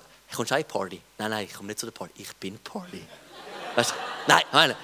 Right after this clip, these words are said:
nein, ich meine, also kann nicht jeder sagen, oder? Also es ist ja eigentlich brutal arrogant. Vor allem noch ein paar Stunden, bevor er ans Kreuz geht und stirbt. Klein ist tot. Er sagt, „Hey, ich bin voll das Leben, hey.“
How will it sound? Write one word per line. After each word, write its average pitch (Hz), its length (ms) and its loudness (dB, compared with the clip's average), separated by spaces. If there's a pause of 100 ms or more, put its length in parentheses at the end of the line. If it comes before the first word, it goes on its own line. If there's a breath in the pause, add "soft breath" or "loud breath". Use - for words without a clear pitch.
(100)
nein, 220 240 10
ich 156 60 6
meine, 165 260 8 (580)
also - 200 8
kann 190 160 8
nicht 269 160 10
jeder 311 300 10
sagen, 208 360 10
oder? 262 380 10 (100)
Also 208 200 8
es 226 120 8
ist 233 140 10
ja 233 160 12
eigentlich 226 260 8
brutal 294 580 12
arrogant. 339 440 12 (140 loud breath)
Vor - 180 4
allem 302 220 10
noch 220 180 10
ein - 160 -18
paar 208 240 10
Stunden, 226 420 4
bevor 190 380 8
er 185 60 12
ans 170 240 8
Kreuz 208 300 2
geht 170 240 8
und 151 120 2
stirbt. - 580 8
Klein 302 360 8
ist 262 180 6
tot. 294 400 8 (800 loud breath)
Er - 80 -6
sagt, 104 100 0
„Hey, 110 220 6
ich 101 120 -2
bin 107 200 0
voll 107 140 6
das - 120 2
Leben, 110 300 6
hey.“ 92 280 -4